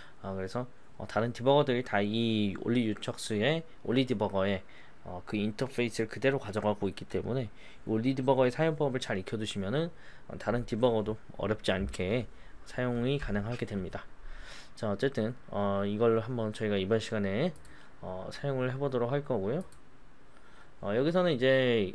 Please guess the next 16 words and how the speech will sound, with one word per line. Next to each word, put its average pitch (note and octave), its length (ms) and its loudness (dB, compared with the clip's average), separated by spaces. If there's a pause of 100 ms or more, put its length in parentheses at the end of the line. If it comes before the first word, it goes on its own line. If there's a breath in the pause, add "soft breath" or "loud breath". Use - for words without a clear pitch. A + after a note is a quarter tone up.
어, G2+ 320 0
제가 A#2+ 240 2
설명, D#3+ 400 2
이, A#2 260 0 (1700)
이 C#3 220 2
화면을 F3+ 420 6
저희가 G2+ 260 2
띄웠었죠. G#2+ 500 0 (220)
음. F2+ 220 -8 (600)
예, F#2 160 -4
이거는 B2 400 6
이제 G2+ 360 2 (300)
다른 C3 300 4
걸 B2+ 180 6
한번 A#2 180 -2
띄워볼게요. G#2+ 560 -2